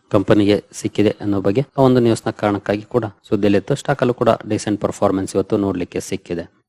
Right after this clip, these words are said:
Overall ಇವತ್ತು ಮಾರ್ಕೆಟ್ ಅಲ್ಲಂತೂ ತುಂಬಾ ಒಳ್ಳೆ ಪರ್ಫಾರ್ಮೆನ್ಸ್ ನೋಡ್ಲಿಕ್ಕೆ ಸಿಕ್ತು, ತುಂಬಾ ಒಳ್ಳೆ ರ್ಯಾಲಿ, especially ಸ್ಮಾಲ್ ಕ್ಯಾಪ್ ಹಾಗೂ ಮಿಡ್ ಕ್ಯಾಪ್ ಅಲ್ಲಿ ನೋಡ್ಲಿಕ್ಕೆ ಸಿಕ್ತು, compare to large cap.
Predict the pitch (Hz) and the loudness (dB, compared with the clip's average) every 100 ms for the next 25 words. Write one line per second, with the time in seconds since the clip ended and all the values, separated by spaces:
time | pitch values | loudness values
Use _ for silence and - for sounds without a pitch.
0 | _ 123 135 139 139 - 127 127 110 101 | _ 4 6 6 2 0 0 2 0 -2
1 | 120 117 113 110 110 - 107 104 104 - | -4 0 0 2 0 0 2 4 4 0
2 | 98 - 98 101 - 104 101 - 101 95 | -2 0 0 -2 -4 -4 -2 -4 -6 -4
3 | - 98 101 101 98 95 90 98 98 113 | -4 -2 2 2 2 0 0 -2 -2 -4
4 | - 123 113 117 - - 110 101 104 107 | -2 -2 0 0 -2 -6 -2 0 0 -2
5 | 104 - 113 107 104 92 - 104 104 98 | -2 -4 -2 2 2 2 0 2 2 2
6 | 98 95 92 - - 120 - - 98 101 | 2 0 -4 -4 -2 -2 -2 -6 -2 0
7 | 95 101 92 - 110 | 0 2 0 0 -2